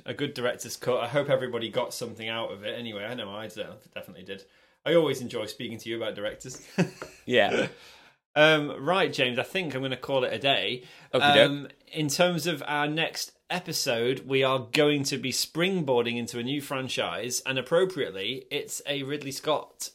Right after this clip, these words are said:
Speaker 1: film that we're gonna be reviewing next. Um,
Speaker 2: Yeah.
Speaker 1: we're gonna be doing Alien, James.
Speaker 2: Alien. For anyone who was worried that we'd missed Alien out and we didn't like
Speaker 1: Yeah.
Speaker 2: Alien for whatever reason, no, we
Speaker 1: Yeah.
Speaker 2: just needed to spend more time with Alien.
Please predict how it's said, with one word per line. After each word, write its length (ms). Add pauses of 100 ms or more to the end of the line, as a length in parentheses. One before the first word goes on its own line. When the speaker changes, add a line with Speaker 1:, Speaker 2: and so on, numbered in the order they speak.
(160)
Speaker 1:
film 380
that 100
we're 80
gonna 120
be 80
reviewing 500
next. 460 (100)
Um, 340
Speaker 2:
Yeah. 460 (760)
Speaker 1:
we're 80
gonna 140
be 60
doing 180
Alien, 480 (120)
James. 360
Speaker 2:
Alien. 500
For 180
anyone 260
who 120
was 160
worried 360
that 120
we'd 200
missed 260
Alien 340
out 360
and 400
we 160
didn't 280
like 160
Speaker 1:
Yeah. 120
Speaker 2:
Alien 320
for 180
whatever 240
reason, 400
no, 280
we 80
Speaker 1:
Yeah. 60
Speaker 2:
just 140
needed 320
to 160
spend 340
more 160
time 320
with 140
Alien. 420